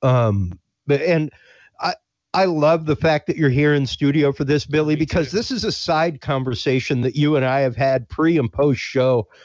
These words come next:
Speaker 1: I don't know how many, it's smooth the last four or five times you've been on.
Speaker 2: Right.
Speaker 1: Um,
Speaker 2: We're, we've always just been looking for someone that has, like, hard evidence and can really tell you what's
Speaker 1: Yeah.
Speaker 2: going on,
Speaker 1: Yeah.
Speaker 2: because there's so little that makes it through the, uh,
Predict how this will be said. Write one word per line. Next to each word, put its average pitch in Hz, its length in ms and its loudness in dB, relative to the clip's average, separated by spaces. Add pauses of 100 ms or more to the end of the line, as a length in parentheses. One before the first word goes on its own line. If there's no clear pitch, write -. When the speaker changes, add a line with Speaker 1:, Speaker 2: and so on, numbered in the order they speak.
(380)
Speaker 1:
I 214 80 -4
don't 180 140 0
know 131 140 2
how 135 200 0
many, 139 200 -2
it's 165 140 0
smooth 202 440 0
the 156 80 2
last 143 340 0
four 160 200 2
or 131 80 2
five 127 280 -2
times 120 320 -4
you've 110 140 -4
been 107 160 -2
on. 95 340 -4 (340)
Speaker 2:
Right. 135 180 -8
Speaker 1:
Um, 113 480 0
Speaker 2:
We're, 214 260 -2
we've 202 200 -6
always 170 240 -6
just 156 160 -14
been 156 100 -10
looking 143 320 -10
for 135 120 -14
someone 131 280 -12
that 127 100 -12
has, 113 200 -10
like, 95 120 -16
hard 139 320 -4
evidence 131 480 -8
and 110 80 -18
can 113 140 -20
really 123 240 -10
tell 131 140 -6
you 113 100 -6
what's 117 180 2
Speaker 1:
Yeah. 175 120 6
Speaker 2:
going 254 200 2
on, 151 380 0
Speaker 1:
Yeah. 156 160 6
Speaker 2:
because - 140 2
there's 131 200 -4
so 151 680 0
little 143 880 4 (200)
that 131 160 -4
makes 131 360 -8
it 135 160 -8
through 135 260 -4
the, 113 400 -8 (100)
uh, 101 420 -10